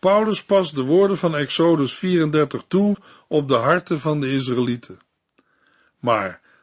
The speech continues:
als iemand zich tot de Heere bekeert, wordt die sluier weggenomen.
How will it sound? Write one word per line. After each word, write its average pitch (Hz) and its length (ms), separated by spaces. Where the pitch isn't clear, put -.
als - 340
iemand 196 460
zich - 300
tot 156 200
de 143 100
Heere 147 360
bekeert, 127 680
wordt 180 280
die 110 120
sluier 101 480
weggenomen. 107 720